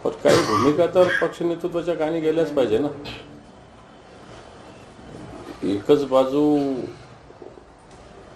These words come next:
जर चालत असेल आणि एकांगीपणाने इथं कोणी वागत असेल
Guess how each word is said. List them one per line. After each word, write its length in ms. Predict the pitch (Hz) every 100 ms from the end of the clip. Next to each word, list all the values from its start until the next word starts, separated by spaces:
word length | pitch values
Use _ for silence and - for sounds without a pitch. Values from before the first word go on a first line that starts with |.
| - - - - - 92 92
जर 120 | 117
चालत 460 | 117 92 104 123 117
असेल 440 | - - 87 - - - - - - - - - - - - - - - - - - -
आणि 680 | - 95 117 127 127 127 117 - - -
एकांगीपणाने 880 | 95 98 123 135 135 135 135 135 123
इथं 160 | 131
कोणी 240 | 127 131 135
वागत 340 | 131 139 143
असेल 500 | 107 - 90 -